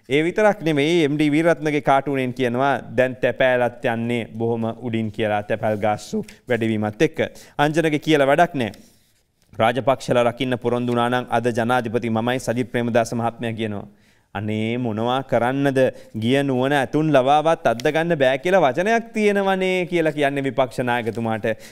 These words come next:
අපේ ජනතාව. මේ ශ්‍රී සමයන් අද හිතවතුන් දෙදෙනා "රනිල් ජාතික වස්තුවක්, ඔහුට සම කළ හැකි නායකයෙක් ලෝකෙම නෑ" කියලා වජිර කියනවා බං.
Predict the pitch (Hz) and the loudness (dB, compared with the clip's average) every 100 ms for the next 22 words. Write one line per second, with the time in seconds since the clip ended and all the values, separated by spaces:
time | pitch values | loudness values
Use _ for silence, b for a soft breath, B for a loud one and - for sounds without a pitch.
0 | B 117 117 107 113 120 113 113 104 101 | B -4 -2 0 -2 -2 0 -2 -2 -6
1 | B B - 131 123 - 151 139 139 147 | B B -6 -4 -2 0 0 2 2 2
2 | 156 147 131 127 127 135 135 135 123 127 | 0 2 0 0 -2 -2 -2 -2 0 2
3 | 135 151 170 b b - 107 120 147 120 | 2 0 -4 b b -8 -4 -2 -2 0
4 | 110 139 185 214 196 190 165 147 - 156 | 0 2 0 0 0 2 4 2 0 2
5 | 113 - 110 123 151 135 123 135 143 143 | 2 0 -6 -4 -2 -2 -2 0 0 0
6 | 143 117 127 135 156 - 131 180 208 180 | -2 -2 -2 -2 -4 -2 0 0 0 0
7 | 160 143 131 139 135 123 123 117 113 107 | 0 0 0 0 0 2 -2 -2 -2 0
8 | 107 | -2